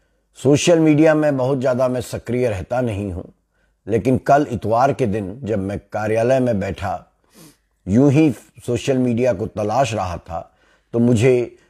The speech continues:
दो Facebook की पोस्ट पढ़ने को मिली और लाइव टीवी नाम का एक सोशल मीडिया YouTube चैनल देखने को मिला।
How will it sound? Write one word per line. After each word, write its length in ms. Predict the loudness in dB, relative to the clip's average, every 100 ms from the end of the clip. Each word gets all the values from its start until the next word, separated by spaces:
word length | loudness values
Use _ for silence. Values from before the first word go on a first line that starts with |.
| _
दो 360 | -6 2 4 4
Facebook 520 | 2 -2 0 -2 -4 -4
की 100 | -6
पोस्ट 500 | -6 -8 -6 -6 -6
पढ़ने 360 | -6 -4 -2 -4
को 160 | -4
मिली 340 | -4 -2 -2 -4 _ _ _ _ _
और 220 | 2 4
लाइव 340 | 4 4 4 2 -2
टीवी 300 | -2 2 2
नाम 280 | 0 -2 -6
का 180 | -4 -4
एक 220 | -4 -6
सोशल 540 | -6 -6 -2 0 0 -2 _ _ _ _ _ _
मीडिया 500 | -2 2 4 4 4 2 0 -6 _ _ -16 -8 -8 -8 _ _
YouTube 520 | -4 2 2 4 2 2
चैनल 400 | 0 2 2 0
देखने 360 | -2 -4 -8
को 160 | -6 -6
मिला। 280 | -6 -10